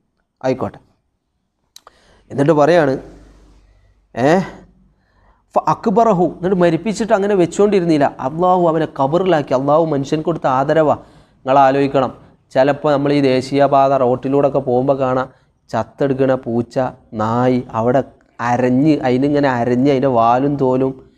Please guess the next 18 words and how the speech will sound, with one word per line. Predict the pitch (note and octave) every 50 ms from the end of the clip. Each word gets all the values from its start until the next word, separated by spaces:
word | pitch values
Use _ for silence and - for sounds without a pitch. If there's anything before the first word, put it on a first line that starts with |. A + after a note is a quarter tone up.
| _ _ _ _
ഒക്കെ | A2+ A2+ - C#3+
അരഞ്ഞ് | B2+ A#2+ A#2+ A#2 A#2+ A#2+ C3 D3
പുറത്ത് | D3 C#3 B2+ D#3 A#2+ A2 - - D3+
ചാടിയ | C#3+ C#3 C3+ C3+ C#3 C3+
കോലത്തിലൊക്കെ | C3 B2 A#2 A#2+ A#2+ - C3+ C3 A#2+ - - G#2 - - - _ _ _ _
ഒരു | D3 D3+ D3+
മനുഷ്യൻ | C#3+ C3+ C3 C3 C3 B2+ - D#3 D3+ D#3
അങ്ങനെ | C#3+ C#3 C3+ C#3
കിടക്കുമോ? | C#3 C#3 B2 B2 - - - B2+ A2 G2 - - - - - - - - - - - - - - - - - - - - - A2 A#2
അപ്പം | B2 - - - - F3 D#3+
കൊണ്ടുപോകില്ലേ? | C#3+ D3 D3 C#3+ C#3+ D3+ D3 D3 D3 C3+ A#2 A2 A2 - - - -
മിനിമം | A#2+ B2 B2+ C3+ C#3 D3 D#3+ E3+ E3 D#3+ - - - - -
ആളില്ലാത്ത | A#2 B2+ C#3 D#3 D#3 D#3 D#3 D3+ D3 D3 D3+
മൃതദേഹം | D3+ C#3+ C#3 C#3+ C3 C3+ C3+ C#3+ C#3+
എന്നുള്ളവർക്ക് | C#3+ D3+ D3 D3 C#3+ C#3+ C#3+
മോർച്ചറിയിലെങ്കിലും | C#3 B2 A#2+ B2 C3 C#3 - - D3+ D3 D3 D3 D#3 D#3 D#3 D#3+ E3 D#3+ D3+
ഫ്രീസറിലും | D3 C#3+ C#3 C3+ D3 D3 D3+ D3
ഉണ്ടായിരിക്കൂലേ? | C#3+ C#3+ C#3 C3 B2+ - A#2+ A2+ G#2+